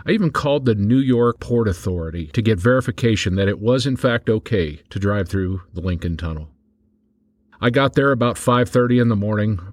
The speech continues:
parked where I was told, and began to untarp my load.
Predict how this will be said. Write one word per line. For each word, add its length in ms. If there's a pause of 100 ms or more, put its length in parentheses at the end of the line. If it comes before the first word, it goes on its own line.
parked 360
where 160
I 60
was 160
told, 320
and 100
began 320
to 120
untarp 560
my 100
load. 380